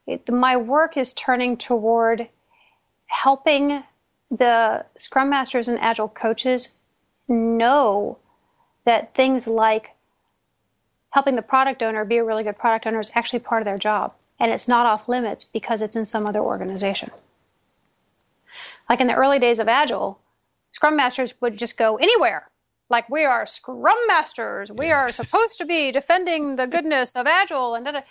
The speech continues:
Speaker 1: And that was really useful. Of course, it could get overblown too.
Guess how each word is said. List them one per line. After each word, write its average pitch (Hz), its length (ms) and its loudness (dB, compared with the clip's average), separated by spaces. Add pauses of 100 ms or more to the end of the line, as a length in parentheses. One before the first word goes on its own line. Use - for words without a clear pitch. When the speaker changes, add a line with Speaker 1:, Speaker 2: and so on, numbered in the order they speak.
(280)
Speaker 1:
And 294 140 -4
that 302 100 0
was 294 140 -4
really 277 260 -6
useful. 277 320 -4
Of 226 120 -2
course, 247 180 -6
it 226 80 -8
could 240 140 -10
get 233 80 -6
overblown 226 500 -4
too. 277 260 -4